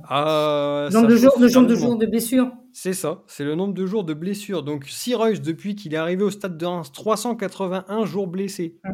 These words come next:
Speaker 1: soit plus d'un an. Zenelli, n'en parlons pas, quatre cent soixante-neuf
Speaker 2: Ouais.
Speaker 1: jours. Et Younis Abdelhamid, quand même,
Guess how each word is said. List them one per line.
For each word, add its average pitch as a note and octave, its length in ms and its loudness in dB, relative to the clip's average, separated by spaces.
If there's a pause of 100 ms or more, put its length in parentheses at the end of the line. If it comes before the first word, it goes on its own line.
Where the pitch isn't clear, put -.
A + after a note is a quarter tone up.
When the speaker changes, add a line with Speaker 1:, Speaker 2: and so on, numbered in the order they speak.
Speaker 1:
soit D3 240 -6
plus G#3 200 -6
d'un G3 240 2
an. F#3+ 120 -2 (440)
Zenelli, G3+ 760 0
n'en C#3+ 220 -2
parlons F#3+ 380 -2
pas, F#3+ 200 -2
quatre F#3 300 -6
cent F3+ 100 -2
soixante-neuf F#3+ 560 -8
Speaker 2:
Ouais. F#3 60 -4
Speaker 1:
jours. F#3+ 300 -4
Et D3+ 100 -2
Younis B3 420 2
Abdelhamid, F#3+ 640 -4
quand F3+ 140 -2
même, E3 280 -2